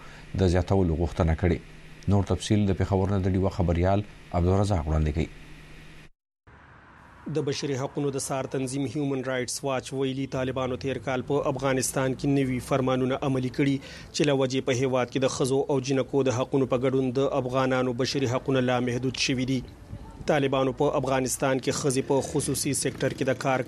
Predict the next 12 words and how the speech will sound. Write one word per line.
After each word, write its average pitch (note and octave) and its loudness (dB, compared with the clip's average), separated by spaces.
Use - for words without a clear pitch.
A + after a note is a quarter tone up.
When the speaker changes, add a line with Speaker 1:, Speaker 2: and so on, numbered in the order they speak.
Speaker 2:
کولو C3 0
نه B2+ 2
منع B2+ 0
کړي C3+ 0
دي C3+ 0
او D#3+ 2
د C#3 -2
شپږم C3+ 0
ټولګي C3 0
پورته C3 0
په B2+ 0
سکولونو، C3+ 0